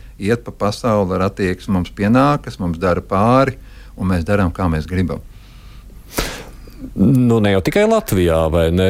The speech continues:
Speaker 2: Tātad jūs jau pieminējat Ukrainu, Latviju, bet tas jau faktiski ir visā postpadomju telpā, un ne tikai pat postpadomju. Man liekas, es to sajūtu tikpat Polijā un vēl citur, vai ne?
Speaker 1: Protams, protams, ka mēs to sajūtam, bet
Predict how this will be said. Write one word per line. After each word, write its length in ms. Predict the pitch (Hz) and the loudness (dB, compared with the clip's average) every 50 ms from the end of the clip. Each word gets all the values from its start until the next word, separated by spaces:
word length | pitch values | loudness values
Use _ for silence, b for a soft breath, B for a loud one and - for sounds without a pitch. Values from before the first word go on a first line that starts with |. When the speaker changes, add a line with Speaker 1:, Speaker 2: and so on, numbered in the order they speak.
| 107 - | 0 0
Speaker 2:
Tātad 400 | - 101 87 - - 92 85 85 | 0 -2 0 0 0 0 0 2
jūs 180 | 87 87 - - | 0 0 0 0
jau 60 | 80 - | 0 0
pieminējat 500 | - 98 87 87 87 87 87 85 - - | 0 0 2 2 2 2 2 0 0 -2
Ukrainu, 440 | 98 92 - 110 104 98 95 98 101 | -4 -2 0 2 2 2 2 2 0
Latviju, 340 | 104 - - - 107 101 95 | 0 0 0 0 0 0 0
bet 160 | 104 113 - - | 0 -4 -4 -6
tas 100 | 135 - - | -4 -2 0
jau 80 | 160 147 | 0 0
faktiski 500 | - - 160 - - - 165 - - - | 0 -2 -4 -2 -2 -4 -4 -2 -2 -2
ir 60 | 196 | 0
visā 320 | 190 240 240 - - 117 101 | 0 0 0 0 0 0 0
postpadomju 800 | - - 95 92 - - - - 110 95 104 101 101 98 98 98 | 0 -2 -2 -2 -2 -4 -4 -4 -2 0 2 2 2 2 2 0
telpā, 400 | - 113 110 113 110 - 120 113 107 | 0 0 0 0 0 0 0 0 2
un 100 | 110 113 | 0 0
ne 60 | 110 - | 0 -2
tikai 240 | 143 131 - 135 | -2 0 0 0
pat 160 | 131 - 147 - | 0 -2 -4 -2
postpadomju. 680 | - 220 214 - - - - 80 85 87 82 80 82 85 87 | 0 0 0 0 -2 -4 -2 0 2 2 2 2 2 2 2
Man 160 | 90 92 92 | 4 4 2
liekas, 160 | 90 85 - - | 0 0 -2 -2
es 80 | - - | -2 0
to 140 | - 95 - | 0 -2 0
sajūtu 480 | - - 104 92 87 90 87 - - | 0 0 2 2 2 2 0 0 -4
tikpat 240 | - - 101 95 - - | -4 -4 -4 -4 0 0
Polijā 640 | 110 104 117 143 165 160 165 170 170 175 165 156 160 156 151 | 2 2 4 4 4 4 2 2 2 4 4 4 4 2 2
un 140 | 147 156 175 | 0 0 0
vēl 240 | 226 262 254 165 110 | 0 0 0 0 -2
citur, 400 | - - - 113 - - - - | -2 -4 -6 -4 -4 -4 -4 -2
vai 160 | - 73 82 85 92 | -2 0 0 2 2
ne? 140 | 92 104 135 151 - B B B B B B B B - | 2 2 2 0 -2 B B B B B B B B -4
Speaker 1:
Protams, 560 | - 98 98 98 95 - - 165 175 170 - - - | 0 2 2 2 2 2 2 2 2 2 -2 -6 -6
protams, 380 | - - 127 - 139 120 117 - | -4 -2 0 2 2 2 0 0
ka 80 | - 123 | 0 0
mēs 240 | 120 120 113 113 - | 2 2 2 0 -2
to 140 | - 110 95 | -2 -4 -4
sajūtam, 720 | - - 139 151 160 165 160 147 135 - 139 139 139 135 113 | -2 0 0 2 4 4 2 2 0 0 0 0 0 2 2
bet 260 | 120 117 110 107 - | 2 2 2 0 -2